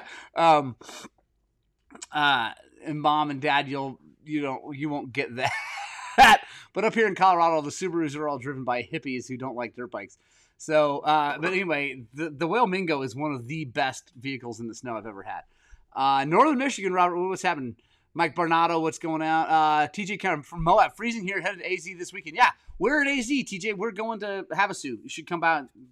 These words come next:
down and say hi. Chris Kinberg, there he is. We're coming to see you, man.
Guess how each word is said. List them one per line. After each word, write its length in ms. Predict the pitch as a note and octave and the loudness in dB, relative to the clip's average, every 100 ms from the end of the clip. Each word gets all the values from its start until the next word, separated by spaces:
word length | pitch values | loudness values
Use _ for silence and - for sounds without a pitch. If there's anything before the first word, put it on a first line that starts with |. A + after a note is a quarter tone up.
| - | -4
down 140 | D#3 | -4
and 80 | D3 | -4
say 120 | D3 | -4
hi. 160 | D3+ - _ - | -4 -4 _ -2
Chris 280 | - A4+ - | 2 4 2
Kinberg, 520 | - D#4+ D4 D4+ C4 | 2 2 2 -2 -2
there 200 | D4+ D#4+ | -2 0
he 100 | B3+ | 2
is. 240 | A#3+ G3+ | 2 0
We're 80 | A3+ | -6
coming 280 | - A#3 A#3 | -4 -4 -4
to 60 | |
see 200 | - B3 | -10 -8
you, 120 | B3+ A3 | -6 -4
man. 280 | G3+ G3+ | -4 -4